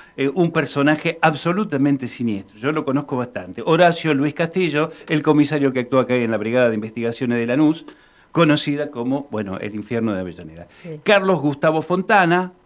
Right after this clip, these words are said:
Speaker 1: eh, que fungió como enlace entre el destacamento ciento uno y el batallón de inteligencia seiscientos uno. Quería repetir estos nombres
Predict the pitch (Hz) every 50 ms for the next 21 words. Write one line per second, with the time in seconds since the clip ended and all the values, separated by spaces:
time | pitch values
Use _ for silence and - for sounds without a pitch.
0 | _ _ _ _ _ _ _ - 143 120 117 113 110 107 104 107 107 104 104 101
1 | 101 95 - 139 135 139 147 147 147 - 180 170 - 165 147 143 151 165 180 190
2 | 180 - 160 139 123 117 120 120 120 120 - 131 120 135 151 160 147 147 139 -
3 | - 156 156 151 170 175 190 196 185 160 139 123 120 120 113 117 123 127 147 143
4 | 139 131 117 - 107 107 107 107 139 135 127 - 135 135 - - - - 117 110
5 | 107 - - 123 113 104 98 - 90 - - 104 101 95 113 - - 165 165 175
6 | 180 170 170 135 - 147 139 156 156 147 143 - 156 156 156 156 151 147 147 156